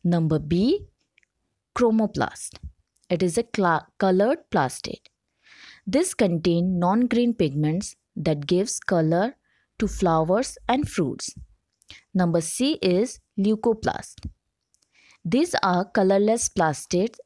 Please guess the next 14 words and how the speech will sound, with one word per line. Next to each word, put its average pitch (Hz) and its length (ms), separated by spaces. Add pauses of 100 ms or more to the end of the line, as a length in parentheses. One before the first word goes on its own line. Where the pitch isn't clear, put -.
and 165 280
they 190 180
help 208 540
in 170 200
the 196 100
storage 175 640
of 226 100
food - 400 (480)
in 170 220
the 165 80
form 185 440
of 165 360
carbohydrate, 175 960 (120)
protein 180 560